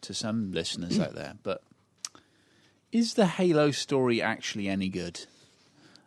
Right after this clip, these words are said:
I'm not, I'm not one hundred percent sure it is.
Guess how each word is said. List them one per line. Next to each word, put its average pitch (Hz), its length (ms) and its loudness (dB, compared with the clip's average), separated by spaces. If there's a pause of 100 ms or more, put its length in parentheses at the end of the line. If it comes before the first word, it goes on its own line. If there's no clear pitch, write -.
(180)
I'm 175 240 0
not, 185 280 2 (440)
I'm 190 140 0
not 190 180 -4 (340)
one 156 320 0
hundred 131 400 0 (200)
percent 117 460 -2
sure 107 400 0
it - 140 -6
is. 87 480 -4